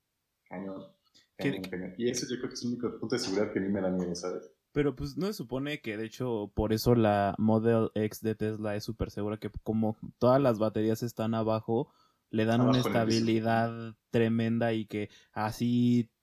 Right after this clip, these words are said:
Speaker 2: pegue un tifón, así el chinflo esté a todo su esplendor, no se van a voltear, que se supone, esa es la idea, esa es
Speaker 1: Claro,
Speaker 2: lo que dicen.
Speaker 1: pero ese,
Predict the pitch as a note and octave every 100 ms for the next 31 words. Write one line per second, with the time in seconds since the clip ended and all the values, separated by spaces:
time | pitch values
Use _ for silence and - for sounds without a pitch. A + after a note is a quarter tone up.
0 | _ _ A#2+ A#2 A#2+ A#2+ A#2+ A#2+ A#2+ A2+
1 | A2+ A2+ A2+ A2+ G#2+ G#2+ - A2+ A2 -
2 | A#2+ A2+ A#2+ - A#2 A2 A#2+ A2+ A#2 A2
3 | G2+ G#2 G2 - G2+ G2 G#2+ A2 A2 -
4 | - _ A2+ A#2 A#2 B2 A2+ A#2 A2+ A2
5 | G#2+ A#2 - B2 B2 B2 A#2+ A#2+ A2+ -
6 | A2 - A2+ A2+ A#2+ F3 _ _ _ _
7 | - G2+ - F#2+ G2+ G#2+ C3 B2 - _
8 | _ - A2 G#2+ G#2 G#2 _ _ - C#3
9 | B2 G#2 G#2 A2 - G#2+ - C#3 B2 B2+
10 | B2+ C3+ C3+